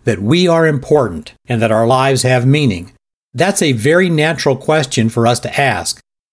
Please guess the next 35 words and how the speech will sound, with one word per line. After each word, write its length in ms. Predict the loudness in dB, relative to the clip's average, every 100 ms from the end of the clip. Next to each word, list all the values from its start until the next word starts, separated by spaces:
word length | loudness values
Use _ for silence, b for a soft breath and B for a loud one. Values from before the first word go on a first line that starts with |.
| _
But 100 | -2
I 120 | 2
believe 340 | 4 4 4 0
that 140 | 0
that 180 | -2 -2
question, 480 | 0 0 0 0 2
beyond 420 | 2 2 2 2
being 240 | 2 2
just 240 | 2 0 -2
natural, 640 | -2 -2 -2 -2 -2 -2 -10 _ -8
actually 640 | -4 -4 -4 0 0 2
reflects 680 | 2 2 2 0 0 -2 -4
a 60 |
part 340 | -6 -2 0 0
of 160 | 0
God's 440 | -2 0 0 -2 -4
intentional 800 | 0 0 0 -2 -2 0 0 0
design 880 | 2 0 2 0 0 0 0 0 -4
for 200 | 0 2
the 180 | 2 0 -2
only 560 | 0 4 6 6 4 2
earthly 420 | 2 2 2 -2
creature 640 | -2 0 -2 0 -2 -2 -4 0
who 140 | 2
is 100 | 2
described 540 | 2 -2 0 0 2 2
in 80 |
the 60 | 0
Bible 580 | 2 0 0 0 -2 -4 -2
as 140 | 0
having 340 | 2 2 2
been 180 | 2 2
made 300 | 2 2 0
in 160 | 0 0
God's 380 | 0 0 -2